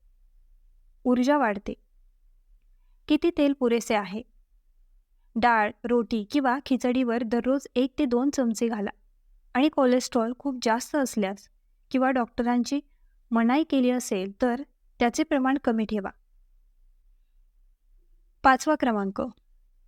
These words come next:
काकवी आणि तीळ. हिवाळ्यात जोडी क्रमांक एक, तीळ आणि गूळ ही हिवाळ्यातील सर्वात शक्तिशाली जोडी असल्याचे म्हटले जाते. ते दोघे एकत्र वृद्धांच्या शरीराला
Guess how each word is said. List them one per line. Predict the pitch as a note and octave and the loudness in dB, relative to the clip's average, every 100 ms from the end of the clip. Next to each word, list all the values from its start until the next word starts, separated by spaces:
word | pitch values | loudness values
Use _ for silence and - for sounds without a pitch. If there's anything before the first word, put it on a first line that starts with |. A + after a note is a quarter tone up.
| _ - | _ 0
काकवी | A#3 A#3 - A#3 A3 _ - | 2 0 -2 -2 -2 _ -4
आणि | B3+ C#4 - | -2 0 0
तीळ. | A#3+ G#3+ - _ _ _ _ _ _ _ _ _ _ _ _ _ _ | -2 -2 -8 _ _ _ _ _ _ _ _ _ _ _ _ _ _
हिवाळ्यात | - D4 C#4+ C#4 D4+ - _ _ - | 0 2 4 2 0 -6 _ _ -4
जोडी | B3+ B3+ D4 | 2 2 2
क्रमांक | C4+ A3+ G#3 | -2 -4 -2
एक, | G3+ F3+ - _ _ _ _ _ _ _ _ | -2 -4 -8 _ _ _ _ _ _ _ _
तीळ | C#4 D4+ | 2 2
आणि | C#4 C4 | 2 0
गूळ | B3+ A#3 G#3 - _ _ _ _ _ - | 0 -2 -4 -6 _ _ _ _ _ 0
ही | D#4+ | 2
हिवाळ्यातील | C#4+ C4 C4+ C4 B3+ D4 | 4 2 0 0 -2 -2
सर्वात | C4 B3 B3+ | -2 -2 -2
शक्तिशाली | - A3+ - A#3 B3+ B3+ | -2 -2 -4 -2 0 0
जोडी | B3+ A#3+ A3+ | 0 0 2
असल्याचे | A3 - A3 C4 | 0 -4 -2 -2
म्हटले | A#3+ G#3 G3 | -2 -2 -4
जाते. | G3 - A3+ _ _ _ - _ _ _ _ _ _ - | -6 -8 -16 _ _ _ -20 _ _ _ _ _ _ 0
ते | D4 | 2
दोघे | C#4 C4 B3 C4+ | 2 0 0 -2
एकत्र | B3+ A#3+ B3+ C4 - G#3+ - _ _ | 0 -2 -2 -4 -2 -6 -6 _ _
वृद्धांच्या | A#3 A#3+ B3+ C#4 E4 | -4 -2 0 -2 -2
शरीराला | - B3+ A#3+ A#3+ A#3 | -2 0 0 0 0